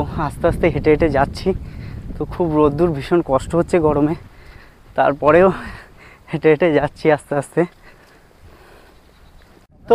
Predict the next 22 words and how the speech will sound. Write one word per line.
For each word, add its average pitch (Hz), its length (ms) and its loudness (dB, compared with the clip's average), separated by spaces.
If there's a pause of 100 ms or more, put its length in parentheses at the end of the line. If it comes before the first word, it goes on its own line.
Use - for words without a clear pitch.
(140)
অনেকক্ষণ 226 360 4 (100)
হেঁটে 202 200 6 (100)
আসার 262 220 6 (100)
পরে 196 220 8 (560)
একটা - 160 4 (140)
বাড়ি 175 280 8
কিন্তু 233 200 4 (100)
দেখতে 185 300 4
পেয়েছি। 175 280 4 (760)
বাড়িতে 180 360 6
কেউ 247 120 6 (120)
থাকে 160 320 4
বলে 220 140 6 (120)
মনে 175 240 4
হয় 190 200 -2
না, 151 60 -2 (640)
জরাজীর্ণ 175 480 6 (120)
অবস্থায় 175 420 4
বাড়িটা 143 260 4 (120)
পড়ে 143 260 4
রয়েছে। 139 260 0 (1080)
দেখো, 143 200 -2